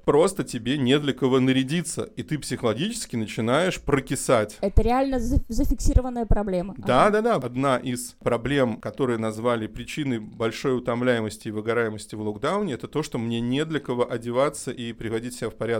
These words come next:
Speaker 1: И ты начинаешь себя запускать, ты начинаешь, типа, тухнуть. И вот это, конечно, жуткая история. Офисы, да, блин, нужны хотя бы для этого.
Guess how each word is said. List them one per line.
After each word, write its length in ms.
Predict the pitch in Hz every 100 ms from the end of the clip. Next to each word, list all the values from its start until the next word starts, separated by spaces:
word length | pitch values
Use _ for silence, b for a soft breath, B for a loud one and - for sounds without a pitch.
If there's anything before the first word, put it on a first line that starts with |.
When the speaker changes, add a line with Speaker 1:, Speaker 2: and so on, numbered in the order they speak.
| 104
Speaker 1:
И 60 | -
ты 100 | 143
начинаешь 340 | 131 - 127 120
себя 160 | 120
запускать, 720 | 107 - - - 139 180 214 -
ты 80 | 107
начинаешь, 460 | 107 120 110 101
типа, 240 | - - -
тухнуть. 500 | 208 202 170 - - _ -
И 80 | 110
вот 160 | 110
это, 120 | 143
конечно, 320 | 139 123 120 123
жуткая 320 | 120 123 127
история. 420 | 131 143 107 95 -
Офисы, 1160 | 131 - 127 - 139 131 117 113 110 107 110 104
да, 260 | 107 113
блин, 260 | 101 113 107
нужны 240 | 113 117
хотя 260 | 120 110 131
бы 100 | 117
для 180 | 110 110
этого. 320 | 104 98 101